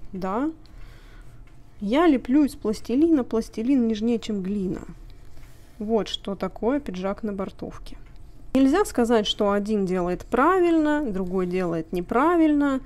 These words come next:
Все делают для того, чтобы сделать свой почерк и свой какой-то стиль. То есть это, э, одежда, она перешла уже за грань одежды, и вот теперь это больше, видите, как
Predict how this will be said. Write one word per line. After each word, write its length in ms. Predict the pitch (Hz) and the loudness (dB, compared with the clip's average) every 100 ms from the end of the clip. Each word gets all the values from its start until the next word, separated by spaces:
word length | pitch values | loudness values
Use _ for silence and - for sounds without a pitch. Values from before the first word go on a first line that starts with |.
| - - - | -10 -14 -14
Все 240 | - 269 294 | -6 0 2
делают 500 | 233 269 240 226 - | 4 4 2 0 -6
для 300 | 196 175 185 | -6 -6 -6
того, 240 | - 190 | -4 -2
чтобы 380 | 240 - 202 185 | -2 -2 -4 -4
сделать 480 | 175 185 220 240 233 | -6 0 2 2 0
свой 500 | - - 208 190 180 | -8 -6 -2 -2 -2
почерк 600 | - 247 302 320 320 - | -2 2 2 2 0 0
и 40 | 226 | -8
свой 240 | - 233 | 0 0
какой-то 360 | 247 214 196 196 | 0 -2 -4 -4
стиль. 340 | - 202 180 | -6 -8 -6
То 140 | - | -4
есть 180 | 190 - - | -6 -6 -2
это, 360 | 247 - 320 349 - - - - - - | 0 2 2 2 -6 -18 -18 -18 -18 -8
э, 380 | 202 202 202 208 - - - - | -6 -6 -8 -10 -14 -18 -18 -10
одежда, 560 | - 233 220 233 233 240 | 0 2 4 2 2 2
она 360 | 226 226 226 214 | 2 4 4 2
перешла 500 | 240 226 - 277 208 | 0 0 2 2 2
уже 240 | 185 185 | 0 -4
за 140 | 180 185 | -4 -2
грань 320 | 196 175 - | -2 -2 -4
одежды, 580 | 196 214 339 302 220 202 | -4 0 0 0 0 -2
и 300 | - 226 220 | -2 -2 0
вот 240 | 196 202 - - - - | -2 -6 -8 -18 -18 -16
теперь 380 | - 196 226 262 | -12 -2 0 0
это 280 | - 208 208 | -4 -4 -4
больше, 400 | 190 220 - 214 | -2 -2 -2 -6
видите, 360 | 214 226 214 | -4 -6 -6
как 260 | 196 196 | -6 -6